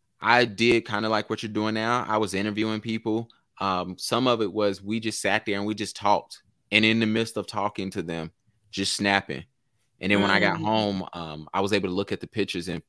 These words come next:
Speaker 1: figure out, all right, what told their story and what was able to be said that I think was translated through these images. So it was a super cool experience. And I'm so grateful for everybody that helped, um,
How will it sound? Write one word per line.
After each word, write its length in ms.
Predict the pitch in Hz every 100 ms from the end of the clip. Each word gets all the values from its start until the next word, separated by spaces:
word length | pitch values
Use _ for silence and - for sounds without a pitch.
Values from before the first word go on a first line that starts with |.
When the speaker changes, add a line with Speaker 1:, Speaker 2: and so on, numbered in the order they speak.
| _
Speaker 1:
figure 180 | 95 92
out, 260 | 87 78 - _
all 80 | 95
right, 160 | 90 -
what 300 | 87 104 -
told 320 | - 92 87
their 160 | 85 87
story 640 | - 92 90 85 87 -
and 400 | 85 85 82 78 85
what 240 | 104 107
was 160 | 104 -
able 260 | 95 90 87
to 60 |
be 140 | 80 85
said 440 | - 92 90 82
that 140 | 82 80
I 200 | 87 87 _
think 200 | 87 82
was 100 | 82
translated 580 | - 90 85 85 76 -
through 100 | 80
these 180 | 80 85
images. 380 | 87 78 73
So 240 | - 85 - - - -
it 80 | 127
was 120 | 143
a 60 | 117
super 340 | - 127 110
cool 260 | - 101 90
experience. 460 | 82 87 85 76
And 120 | 76 85
I'm 160 | 87
so 300 | - - 92
grateful 460 | 87 90 82 80 80
for 160 | -
everybody 380 | 101 101 95 87
that 80 | 85
helped, 360 | 92 87 82 -
um, 340 | 78 80 73